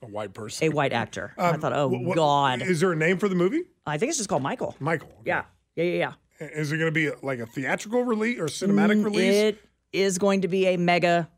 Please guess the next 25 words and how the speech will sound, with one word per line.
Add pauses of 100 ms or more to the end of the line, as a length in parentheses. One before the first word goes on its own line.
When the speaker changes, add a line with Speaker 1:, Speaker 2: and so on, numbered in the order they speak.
(160)
Speaker 2:
biopic, (140)
just
like
we
saw
with
Speaker 1:
But
on
streaming
or
in
Speaker 2:
Presley
and
Speaker 1:
theaters?
Speaker 2:
with
Priscilla.
Speaker 1:
Okay.
Speaker 2:
Uh,
theaters.
Speaker 1:
Oh,
oh,
Speaker 2:
No,
Speaker 1:
good.
Speaker 2:
theaters.
Speaker 1:
Good.